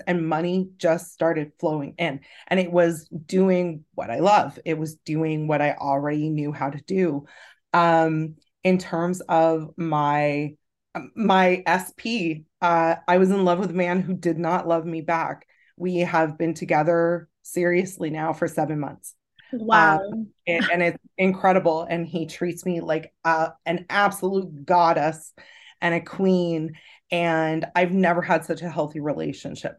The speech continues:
Speaker 1: I've never had such an open and honest, um, anyway, I could go on about him forever,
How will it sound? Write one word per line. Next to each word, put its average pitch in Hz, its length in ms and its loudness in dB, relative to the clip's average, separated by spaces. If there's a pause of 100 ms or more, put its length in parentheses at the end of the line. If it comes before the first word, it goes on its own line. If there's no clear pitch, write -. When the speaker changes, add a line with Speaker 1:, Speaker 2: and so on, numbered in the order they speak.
Speaker 1:
I've 160 200 -2
never 156 260 -2
had 160 280 0
such 160 240 -4
an 180 160 -8
open 160 560 -2 (300)
and 170 240 -4
honest, 165 720 0 (380)
um, 151 420 2
anyway, 165 300 0
I 175 100 4
could 185 160 -6
go 185 120 6
on 180 120 4
about 160 220 0
him 156 160 -8
forever, 139 440 -4